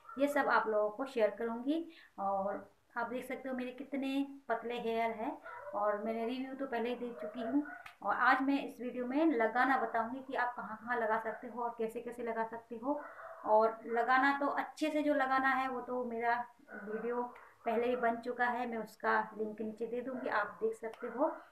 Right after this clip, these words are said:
तो आप थोड़ा बाहर का voice को ignore करें क्योंकि रोड पे ही घर है तो थोड़ा बाहर की आवाज़ आ रहा है, तो उसको ignore ज़रूर करें। तो चलिए वीडियो को मैं फटाफट से start करती हूँ। अगर वीडियो पसंद आए like करिएगा, share करिएगा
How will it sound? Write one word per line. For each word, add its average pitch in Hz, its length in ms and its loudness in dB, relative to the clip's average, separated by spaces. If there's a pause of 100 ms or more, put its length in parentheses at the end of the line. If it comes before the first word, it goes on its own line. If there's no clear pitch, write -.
(320)
तो 247 400 0 (140)
आप 247 240 4
थोड़ा 254 200 6 (240)
बाहर 220 300 2
का 226 180 0
voice 214 320 4 (120)
को 220 160 0
ignore 240 420 -2
करें 233 180 0
क्योंकि 233 400 -6 (760)
रोड 240 300 -2
पे - 100 -4
ही 254 220 -6 (160)
घर 214 200 -2
है 226 140 0
तो 233 200 -6
थोड़ा 220 260 2 (600)
बाहर 208 260 -4
की 220 140 -6
आवाज़ 208 320 2
आ 208 180 0
रहा 226 200 2
है, 240 180 -6
तो 220 180 -6
उसको 226 320 -6
ignore 208 380 -6
ज़रूर 214 320 -4
करें। 254 200 -4 (520)
तो 202 120 -6
चलिए 285 280 0
वीडियो 226 280 2
को 220 120 -4
मैं 214 160 -4
फटाफट 269 440 -4
से 269 80 -6
start 247 320 -2
करती 240 220 -8
हूँ। 247 180 -6
अगर 214 140 0
वीडियो 240 260 0
पसंद 247 360 -2
आए 233 220 2
like 208 200 0
करिएगा, 233 440 0
share 214 320 -2
करिएगा 233 460 2